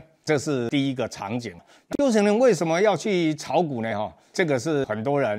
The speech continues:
包括我的亲朋好友都很难理解的。我们的修行导师 S 说：“不必解释，不必要让别人理解，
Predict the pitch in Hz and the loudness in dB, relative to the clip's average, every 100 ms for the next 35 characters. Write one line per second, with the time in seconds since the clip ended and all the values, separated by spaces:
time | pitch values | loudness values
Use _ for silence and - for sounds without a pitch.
0 | - 143 139 151 127 107 113 117 110 180 | -2 0 2 2 2 -2 -2 -4 0 0
1 | 190 139 123 110 113 147 113 151 107 110 | 0 -4 -4 -4 -4 -2 -2 -2 -4 -8
2 | 98 107 104 117 139 92 95 107 - _ | -8 -8 -6 -8 -8 -14 -16 -18 -20 _
3 | - 110 117 123 123 120 120 117 156 131 | -6 -4 -2 -2 -2 0 0 2 0 0
4 | 127 101 101 131 135 113 127 98 113 117 | -4 -6 -6 -6 -4 -4 -4 -6 -6 -6
5 | - _ _ _ 262 302 214 - 247 220 | -8 _ _ _ 2 4 4 2 0 0
6 | - 240 190 - _ 202 277 285 277 269 | 2 2 0 -8 _ 0 2 2 4 4
7 | 214 185 208 185 160 180 170 113 - | 2 4 4 4 2 0 0 -2 -4